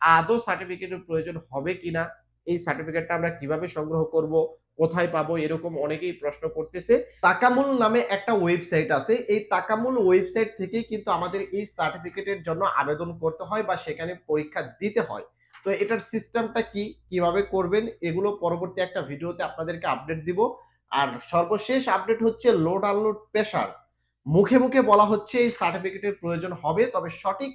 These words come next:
কোনো তথ্য এখন আমরা পাইনি। আগামী সপ্তাহে ইনশাল্লাহ সঠিক তথ্য আসলে আপনাদেরকে তথ্য দিয়ে সহযোগিতা করব। তো ভিডিওটিকে শেয়ার করে দেওয়ার জন্য অনুরোধ করতেছি, খুবই ইনফরমেটিভ। যাদের ভিসা হয়ে গেছে, তারাও কিন্তু দালালের খপ্পরে পড়ে টাকা পয়সা দিতে পারে।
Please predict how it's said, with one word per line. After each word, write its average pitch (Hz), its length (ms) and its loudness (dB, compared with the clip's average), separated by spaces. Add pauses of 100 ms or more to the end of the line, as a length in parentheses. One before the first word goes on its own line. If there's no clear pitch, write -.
কোনো 226 180 -2
তথ্য 196 440 -4
এখন 180 260 -2
আমরা 170 200 -2
পাইনি। 175 420 -2 (460)
আগামী 196 320 4
সপ্তাহে 240 420 0
ইনশাল্লাহ 190 400 -2
সঠিক 185 400 -8
তথ্য 170 280 -6
আসলে 175 280 -2
আপনাদেরকে 156 480 -4
তথ্য 135 380 -10
দিয়ে 165 220 2 (320)
সহযোগিতা 117 560 -4
করব। 98 260 -10 (440)
তো 151 100 0
ভিডিওটিকে 220 460 6
শেয়ার 220 280 2
করে 233 200 2
দেওয়ার 226 200 2
জন্য 233 160 2
অনুরোধ 208 360 2
করতেছি, 226 400 -6
খুবই 214 340 -2
ইনফরমেটিভ। 220 520 -6 (360)
যাদের 170 300 0
ভিসা 170 260 0
হয়ে 185 300 4
গেছে, 208 220 -2 (100)
তারাও 190 260 2
কিন্তু 220 380 -2 (140)
দালালের 196 400 4
খপ্পরে 202 400 0
পড়ে 208 200 2
টাকা 185 240 -4
পয়সা 202 260 -8
দিতে 185 240 -12
পারে। 190 200 -2